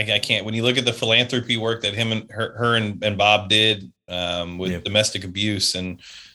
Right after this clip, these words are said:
Speaker 1: and just women in general, I, I, I, that has to be one of the hardest pills to swallow. Um, I, I, I don't know. I really can't see. From what I've heard,
Speaker 2: Mm.
Speaker 1: she has said that I, he will never be in a jersey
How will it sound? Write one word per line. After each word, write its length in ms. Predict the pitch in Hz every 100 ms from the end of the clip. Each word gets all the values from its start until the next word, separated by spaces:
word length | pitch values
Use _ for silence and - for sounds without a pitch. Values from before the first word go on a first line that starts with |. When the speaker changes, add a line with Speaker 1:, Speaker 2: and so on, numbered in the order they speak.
| _ -
Speaker 1:
and 160 | 92
just 220 | 95 110 104
women 240 | 107 107
in 80 | 98
general, 440 | 98 104 104 104 -
I, 60 |
I, 240 | 104 - -
I, 140 | 92 101 110 - - _ 120
that 200 | 131 147
has 260 | 147 143
to 60 | -
be 80 | 127
one 140 | 117
of 40 | 101
the 60 |
hardest 420 | 98 120 120 - -
pills 260 | 117 101
to 80 | 95
swallow. 560 | - 98 98 90 82 - - - - _ -
Um, 600 | 101 95 92 87 85 - _ _ _ _ _ _ _ _ _ _ _ _ _ _ _ _ _ _ _
I, 180 | - - -
I, 600 | - - - - - 120
I 20 |
don't 140 | 170
know. 140 | 185 139
I 100 | 95
really 280 | 113 143 143
can't 380 | - 120 117
see. 440 | - - 131 127 -
From 200 | - 147
what 140 | 240
I've 260 | 156 160 175
heard, 360 | 180 175 175 - -
Speaker 2:
Mm. 300 | 104 98 98 - _
Speaker 1:
she 360 | - 196 220
has 220 | 208 175 -
said 400 | 135 117 113 104
that 300 | 104 - - _ -
I, 240 | 110 120 117
he 200 | 127 147
will 120 | 135
never 280 | 117 123 113
be 200 | 113 110
in 100 | 104
a 80 |
jersey 580 | 95 101 104 95 92 95